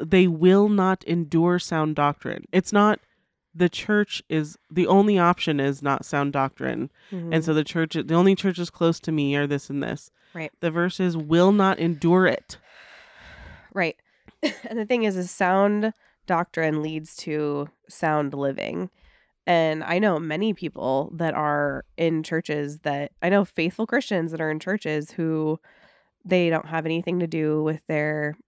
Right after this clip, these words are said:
Speaker 2: communities around them. They don't engage in evangelism, they, the women aren't engaged in hospitality. And what are we doing? Well, you know, in those churches,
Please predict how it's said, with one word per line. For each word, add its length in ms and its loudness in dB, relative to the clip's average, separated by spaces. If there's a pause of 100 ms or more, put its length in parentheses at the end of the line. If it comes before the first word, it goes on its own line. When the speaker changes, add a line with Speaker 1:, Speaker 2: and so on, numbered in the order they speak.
(140)
Speaker 2:
communities 500 0
around 260 0
them. 280 0 (600)
They 280 2
don't 280 -2
engage 460 -8
in 280 -4
evangelism, 840 0 (460)
they, 840 -2 (300)
the 160 -2
women 380 0
aren't 340 -4
engaged 540 -10
in 100 -8
hospitality. 880 -2 (640)
And 720 0 (1200)
what 220 4
are 80 4
we 120 4
doing? 440 -2
Well, 440 2 (100)
you 100 -2
know, 300 4
in 120 0
those 200 0
churches, 640 -2